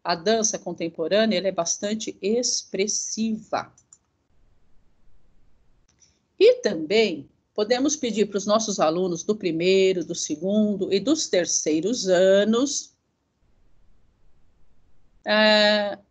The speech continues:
pesquisa de, é, dança,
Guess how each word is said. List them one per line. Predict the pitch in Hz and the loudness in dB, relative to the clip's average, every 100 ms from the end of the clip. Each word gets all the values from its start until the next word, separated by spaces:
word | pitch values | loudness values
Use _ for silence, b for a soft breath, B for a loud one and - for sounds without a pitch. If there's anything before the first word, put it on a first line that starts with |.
| _ _ - | _ _ 0
pesquisa | 320 302 - 277 294 | 2 2 0 0 0
de, | 262 285 277 269 269 - _ _ _ _ _ - - - - | 0 0 2 0 -4 -14 _ _ _ _ _ -20 -20 -18 -14
é, | 165 202 185 175 - _ _ _ | -8 -4 -2 -4 -6 _ _ _
dança, | 180 165 262 302 277 - - 104 | -10 4 6 6 2 -4 -6 -10